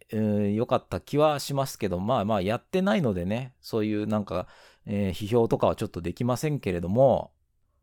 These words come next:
まあそうですね、三国無双に関しては、えー、ピーエスツーのね、えー、三国無双ツーから、えー、ハマりまして、もうそっからね、マイシリーズずっとね、買って遊んでて、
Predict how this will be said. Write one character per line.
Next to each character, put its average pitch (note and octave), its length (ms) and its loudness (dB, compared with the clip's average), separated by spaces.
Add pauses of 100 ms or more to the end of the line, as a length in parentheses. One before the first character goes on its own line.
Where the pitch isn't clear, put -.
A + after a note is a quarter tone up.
ま C#3+ 140 -2
あ - 20 -2
そ C#3 220 0
う G#2 40 0
で E2+ 80 -4
す - 140 -8
ね、 B2+ 360 2 (140)
三 A#2+ 400 0
国 C#3 160 -2
無 D3 80 4
双 A2+ 300 4
に F2+ 120 -2
関 A2 300 2
し - 80 -10
て - 140 0
は、 A2+ 480 6 (380)
え G2 800 2
ー、 - 60 -20
ピ B2+ 160 2
ー - 20 6
エ B2+ 60 2
ス - 140 -8
ツ - 180 -4
ー A2+ 80 2
の F#2 120 0
ね、 B2+ 360 0 (100)
え F2+ 640 -2
ー、 - 20 -12
三 A2 200 0
国 A2+ 200 0
無 A#2 80 2
双 G2 200 -2
ツ - 240 -4
ー D3 100 2
か G#2+ 160 2
ら、 E2 220 -2 (480)
え F#2+ 180 -2
ー、 - 20 -4
ハ G#2+ 120 -2
マ F#2+ 160 2
り F#2+ 80 0
ま G2+ 160 0
し - 140 -12
て、 G#2 460 2 (360)
も A#2+ 140 2
う - 20 -2
そ A#2+ 100 -2
っ G#2+ 80 -4
か B2+ 140 2
ら B2+ 100 4
ね、 C#3+ 100 4
マ A2+ 220 4
イ A2 40 2
シ B2+ 120 -4
リ A2+ 140 2
ー G#2 40 0
ズ G2 300 0
ず G2 140 -2
っ G2 60 -4
と - 180 -2
ね、 A#2 160 2
買 G2 120 -2
っ - 40 -14
て - 180 -4
遊 F#2 320 2
ん F#2+ 100 2
で F#2+ 120 0
て、 F2 360 -4